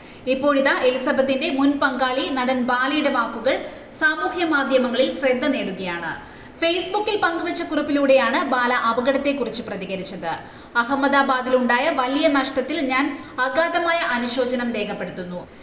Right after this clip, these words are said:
ദൈവം നമ്മളോട് കൂടെ ഉണ്ടാകട്ടെ. നിങ്ങളെ ടി വിയിൽ കണ്ടു. സുരക്ഷിതയായിരിക്കൂ ഡോക്ടർ. എന്റെ ആത്മാർത്ഥമായ പ്രാർത്ഥനകൾ.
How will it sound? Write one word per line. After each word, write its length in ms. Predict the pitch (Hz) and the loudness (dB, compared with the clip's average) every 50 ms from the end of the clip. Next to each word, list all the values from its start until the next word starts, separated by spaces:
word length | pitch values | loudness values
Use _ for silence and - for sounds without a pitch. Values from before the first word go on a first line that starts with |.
| - - - | -20 -16 -10
ദൈവം 520 | 220 208 294 311 320 330 349 381 381 330 302 | -4 0 0 0 2 2 2 0 0 2 2
നമ്മളോട് 420 | 285 277 294 320 320 330 - 349 | 2 2 4 4 4 4 4 4
കൂടെ 280 | 285 285 277 277 269 262 | 2 2 4 6 6 6
ഉണ്ടാകട്ടെ. 720 | 233 214 - 233 226 - 196 180 - 196 185 185 185 - - - - 254 | 4 2 0 0 0 -2 -4 -6 -6 -4 -4 -4 -6 -10 -14 -12 -2 2
നിങ്ങളെ 440 | 269 302 302 330 370 381 403 - - | 4 6 6 6 6 4 2 2 2
ടി 180 | 302 285 302 302 | 2 2 2 2
വിയിൽ 280 | 330 330 320 - - | 2 0 0 0 0
കണ്ടു. 400 | 262 220 190 180 180 175 - - - - | -2 -2 0 -2 -2 -4 -4 -6 -6 -2
സുരക്ഷിതയായിരിക്കൂ 880 | 269 277 277 277 - 320 294 294 294 269 240 214 196 190 180 - - 190 | 0 2 2 2 0 -2 -2 0 2 2 0 0 -2 -4 -6 -6 -6 -4
ഡോക്ടർ. 460 | 185 185 175 - - 185 175 170 175 - - - - - - - - | -4 -4 -4 -6 -6 -8 -8 -8 -10 -12 -16 -20 -20 -20 -10 0 0
എന്റെ 360 | 269 311 339 339 370 392 - - | 2 2 2 2 0 0 2 4
ആത്മാർത്ഥമായ 840 | 294 285 269 269 - 302 339 339 349 339 339 339 320 285 269 262 262 | 4 4 4 2 0 0 0 0 0 0 -2 0 0 2 2 2 2
പ്രാർത്ഥനകൾ. 680 | - - 226 214 202 - 220 202 196 185 185 175 165 | 2 2 0 0 0 -2 -4 -6 -6 -6 -6 -6 -6